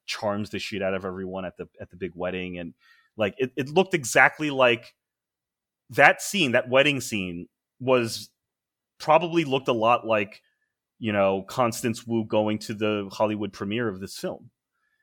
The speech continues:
And in, in each case, it was basically saying, like, "Who can make your dream come true? Who can change your life? We can. Hollywood can.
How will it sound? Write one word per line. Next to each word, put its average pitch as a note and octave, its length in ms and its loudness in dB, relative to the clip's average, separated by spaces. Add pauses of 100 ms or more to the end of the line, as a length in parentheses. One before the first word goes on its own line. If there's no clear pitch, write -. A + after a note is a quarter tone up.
(420)
And C3+ 460 2
in, C#3+ 200 -2 (120)
in D#3 140 4
each E3 200 2
case, G3+ 340 2
it D#3+ 80 4
was B2+ 140 0
basically C3+ 500 0
saying, A#2+ 400 2
like, G#2+ 200 0
"Who F3+ 100 -8
can D#3+ 160 -6
make B2+ 160 -4
your A#2+ 80 -4
dream C3+ 240 -8
come E2 180 -12
true? D#2 320 -18 (360)
Who F3 140 -2
can D#3 160 -6
change C3+ 260 -2
your A2+ 100 -2
life? G2+ 340 -4
We E3 140 -4
can. E2 280 -8
Hollywood B2 380 -2
can. E2+ 280 -20